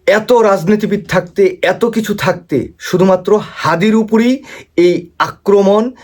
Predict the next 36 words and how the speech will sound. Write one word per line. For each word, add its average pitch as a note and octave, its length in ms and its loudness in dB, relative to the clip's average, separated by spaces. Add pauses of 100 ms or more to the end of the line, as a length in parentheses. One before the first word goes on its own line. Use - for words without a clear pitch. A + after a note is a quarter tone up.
(140)
এবং D#3+ 320 -2
তাকে E3+ 400 -2
হত্যা E3+ 460 -2
করার C#3 300 2
চেষ্টা G3+ 500 -2 (260)
করেছেন, - 380 -2 (800)
প্রকাশিত A3 400 -2
হয়েছে। G#3+ 320 2
সেই A3+ 240 0
জায়গা D#3 420 2
থেকে F#3 240 -4
যদি D#3 180 -2
আমি C3+ 160 0
একটু C3 160 -6
কোট B3 280 0
করি, G#3+ 320 -2 (260)
তারা F3+ 180 4
লিখছেন G3 380 0
যে A#2 100 -2
গত F3+ 200 2
তিন B3 280 2
দিন B3 220 2
ধরে F3 280 0 (340)
দ্য E3 320 2
ডিসেন্ট G3+ 300 0
এক্সরের D#3+ 480 0
অনুসন্ধানে F#3+ 600 0
ভারত E3+ 320 0
থেকে E3+ 180 -8
পরিচালিত E3+ 460 0
বেশ A#2 480 -2
কিছু G#3+ 220 -4
অ্যাকাউন্ট D#3 400 -2 (240)
শনাক্ত G3 420 0
করেছেন, G#3+ 440 0 (720)
যারা G3 480 2